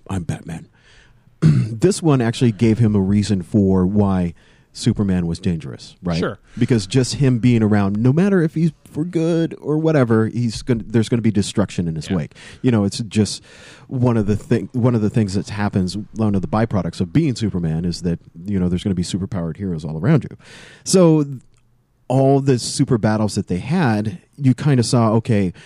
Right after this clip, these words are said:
Speaker 1: well, if Superman was attacking Batman, how could Batman ever survive? And you kinda sh-, glimpsed at, okay, these are some of the ways that he could sur-,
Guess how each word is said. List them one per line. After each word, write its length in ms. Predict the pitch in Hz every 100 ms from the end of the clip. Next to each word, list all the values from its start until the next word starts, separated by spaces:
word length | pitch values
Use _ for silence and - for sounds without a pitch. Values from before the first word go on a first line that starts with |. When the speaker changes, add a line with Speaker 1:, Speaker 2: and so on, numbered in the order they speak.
| - -
Speaker 1:
well, 240 | 117 113
if 100 | 107
Superman 520 | - 135 127 117 110
was 180 | 113 113
attacking 440 | 110 110 95 101
Batman, 380 | 92 95 87 90
how 260 | 82 - 107
could 220 | - 98
Batman 340 | 92 87 90 85
ever 200 | 92 85
survive? 440 | - 82 87 98
And 80 | 143
you 80 | 143
kinda 320 | 202 208 151 -
sh-, 260 | - - - 104
glimpsed 400 | 104 113 107 -
at, 200 | 107 - - - - -
okay, 260 | 107 107 98
these 300 | 110 113 117
are 60 |
some 300 | - - 110
of 60 | 104
the 80 | 101
ways 360 | 101 101 95
that 100 | 95
he 120 | 107
could 160 | 104 98
sur-, 320 | - 113 104